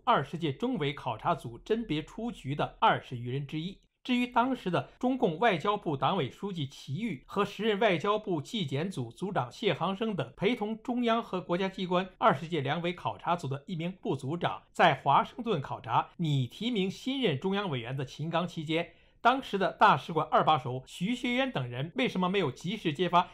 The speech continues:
秦刚大使其实已经有一个二奶正在洛杉矶安胎待产的违法乱纪事实？我们外界无从知道真相。就是这个秦刚担任驻美大使期间，一直是他手下二把手，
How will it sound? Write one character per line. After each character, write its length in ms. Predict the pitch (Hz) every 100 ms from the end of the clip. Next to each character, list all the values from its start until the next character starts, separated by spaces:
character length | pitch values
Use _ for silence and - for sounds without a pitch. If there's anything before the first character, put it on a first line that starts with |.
| -
秦 260 | - 165 233
刚 220 | 233 247
大 220 | 196 123
使 260 | 101 131 - -
其 220 | - 170 175
实 260 | 135 147 -
已 200 | 143 123
经 180 | 240 294
有 140 | 156
一 140 | 127
个 80 | 139
二 200 | 165 156
奶 220 | 127 104 - -
正 240 | - 196 143
在 240 | 160 -
洛 160 | - 185
杉 180 | 185 180
矶 200 | 185 - -
安 260 | 208 226
胎 240 | - 226 226
待 260 | 226 190
产 280 | 135 - 87
的 160 | 110 - -
违 240 | - 131 190
法 220 | 156 113
乱 200 | 165 165
纪 140 | 165
事 220 | 139 214 135
实？ 420 | - 117 190 - _ _ -
我 100 | 131
们 160 | 139
外 160 | 151 139
界 260 | - 131 -
无 180 | 120 160
从 240 | 196 123 113
知 100 | 139
道 140 | 131
真 240 | - 147 147
相。 180 | 196 - - _ - - -
就 160 | 311
是 120 | 214 175
这 140 | 165
个 160 | 135 120
秦 240 | - 151
刚 240 | 170 170
担 160 | 175 180
任 160 | 160 127
驻 140 | 196
美 140 | 127
大 180 | 120 160
使 140 | 131 131
期 160 | 147
间， 200 | 151 156 -
一 200 | 262 214
直 160 | 135 147
是 100 | 175
他 140 | 151
手 240 | 139 113 -
下 180 | 156 -
二 160 | 254
把 160 | - 139
手， 200 | 131